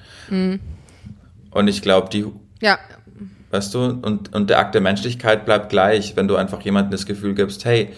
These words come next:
Speaker 2: ich seh dich und ich seh dich als Teil der Gesellschaft an und deshalb, ähm, wünsche ich dir jetzt einfach nur mal einen guten Morgen", weil ich's so mit anderen auch mache. Und die pure,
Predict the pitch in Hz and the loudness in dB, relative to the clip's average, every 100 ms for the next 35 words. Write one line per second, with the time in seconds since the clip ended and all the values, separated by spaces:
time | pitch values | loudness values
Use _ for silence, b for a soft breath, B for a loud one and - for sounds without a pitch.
0 | B B B - 101 98 110 120 120 123 | B B B -4 -2 2 4 4 4 2
1 | 95 98 98 98 98 87 - - 98 92 | 0 -2 -2 -2 -2 -4 -4 0 2 2
2 | 92 92 98 98 120 - 110 123 95 98 | 0 2 2 0 -4 -2 -2 0 -2 -2
3 | - 92 90 - 90 92 92 101 98 98 | 0 0 0 -4 -4 -2 -2 -2 0 0
4 | 98 101 113 104 101 98 101 98 98 117 | 2 0 2 2 0 0 -2 0 2 2
5 | 92 90 - 95 - 101 98 95 101 117 | 2 0 0 -2 0 2 2 2 2 2
6 | 90 82 90 - B B B B 101 101 | -2 -2 -4 -4 B B B B -2 -2
7 | 101 131 143 135 120 104 | -2 -2 4 6 6 2